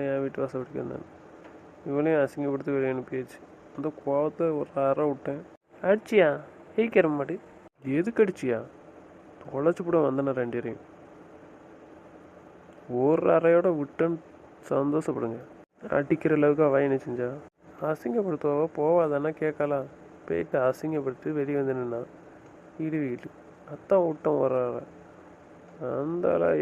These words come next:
எப்பாக்கு அந்த ஆளா பெரிய கோவம். என் பிள்ளையை கிடைக்க விட்டுட்டு போன்ட்டு. அந்த ஆளு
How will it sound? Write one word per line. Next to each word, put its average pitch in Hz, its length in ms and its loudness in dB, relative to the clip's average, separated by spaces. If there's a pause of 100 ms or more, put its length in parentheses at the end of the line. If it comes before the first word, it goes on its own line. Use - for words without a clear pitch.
எப்பாக்கு 147 360 0
அந்த 139 160 0
ஆளா 139 220 -2
பெரிய 139 320 -2
கோவம். 131 300 -2 (920)
என் 143 220 -2
பிள்ளையை 135 340 -2
கிடைக்க 127 380 -4
விட்டுட்டு 131 320 -6
போன்ட்டு. 120 360 -8 (540)
அந்த 156 160 -4
ஆளு 202 100 2